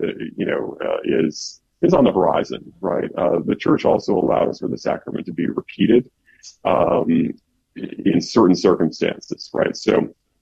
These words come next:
if the person recovers and then becomes sick again, they can be anointed again. Uh, even if it's the same illness, uh, for example, i-, if someone, uh, is diagnosed with cancer, for example, God forbid,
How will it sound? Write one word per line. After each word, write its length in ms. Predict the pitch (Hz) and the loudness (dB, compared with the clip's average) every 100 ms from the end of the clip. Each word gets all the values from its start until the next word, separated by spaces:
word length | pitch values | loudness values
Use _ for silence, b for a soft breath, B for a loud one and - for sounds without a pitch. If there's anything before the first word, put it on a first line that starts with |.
| _ _ | _ _
if 140 | 104 - | -6 -2
the 100 | - | 0
person 320 | 107 - - | 0 2 -2
recovers 800 | - - - - 117 - - _ _ - | -2 0 0 0 -2 -4 -18 _ _ -6
and 100 | - | -2
then 120 | - | 0
becomes 400 | 82 - - - | 0 -2 -4 -4
sick 180 | - - | -4 -4
again, 320 | 78 - - | -2 -2 0
they 120 | - - | 0 0
can 140 | 90 | 0
be 120 | - | -2
anointed 360 | - - - - | -2 -4 -6 -8
again. 460 | - - - - - - | -4 -4 -4 -10 -16 -6
Uh, 200 | - - - _ _ - | -4 -4 -8 _ _ -2
even 260 | 139 151 156 | 0 4 4
if 100 | - | 2
it's 140 | 92 | -4
the 100 | 90 | -6
same 380 | - - 98 95 | -2 2 4 4
illness, 560 | 82 92 110 123 - - | 4 2 2 -2 -10 -4
uh, 260 | 90 87 - | 0 0 -2
for 160 | 117 101 | 2 2
example, 640 | 82 98 101 98 90 85 _ _ _ - | 2 0 0 0 0 -2 _ _ _ -8
i-, 40 | |
if 280 | 92 - 87 | -8 -6 -8
someone, 600 | - 104 92 87 82 80 | -2 0 2 2 2 0
uh, 220 | - 82 | 0 -2
is 200 | 78 82 | -2 -2
diagnosed 500 | 80 98 87 - 87 | 0 0 0 -4 -6
with 160 | - - | -8 -10
cancer, 440 | - 82 - 71 - | -6 -6 -4 -8 -6
for 140 | 76 | -8
example, 420 | - 73 71 64 - | -4 -6 -6 -10 -2
God 160 | - - | -2 0
forbid, 400 | 78 - - | -2 0 -2